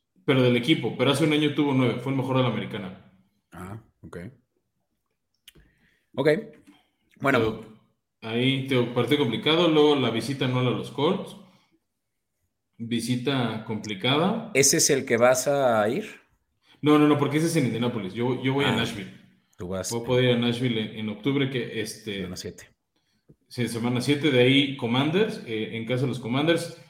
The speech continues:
Speaker 1: un descanso temprano este año en la semana seis. De ahí reciben a los Colts en octubre, que está chistoso. Me, me sorprende el calendario de la liga, los dos juegos contra Colts muy pegados y tan temprano en el año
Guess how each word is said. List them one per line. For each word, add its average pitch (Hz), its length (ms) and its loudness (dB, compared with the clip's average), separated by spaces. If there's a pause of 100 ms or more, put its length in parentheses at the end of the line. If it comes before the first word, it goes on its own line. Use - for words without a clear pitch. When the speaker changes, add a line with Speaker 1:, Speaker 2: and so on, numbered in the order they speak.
(260)
Speaker 1:
un 156 200 2
descanso 147 500 2
temprano 131 480 -2
este 131 200 -4
año 139 120 -2
en 131 80 0
la 110 60 -2
semana 113 380 -6
seis. - 760 -6 (640)
De 113 200 -4
ahí 139 200 6
reciben 135 500 2
a 117 60 0
los 101 220 -6
Colts 135 380 0
en 117 120 -4
octubre, 151 540 0
que 113 140 -6
está 131 260 -6
chistoso. 131 800 -2 (480)
Me, 131 140 2
me 135 200 2
sorprende 147 440 4
el 165 80 -2
calendario 135 400 2
de 127 40 2
la 127 60 2
liga, 131 440 0
los 113 200 -4
dos 135 140 -2
juegos 147 180 0
contra 120 300 -6
Colts 127 400 -4
muy 143 220 0
pegados 147 680 0
y 123 100 -14
tan 117 160 -10
temprano 123 420 -4
en 127 100 0
el 110 140 -2
año 151 480 -2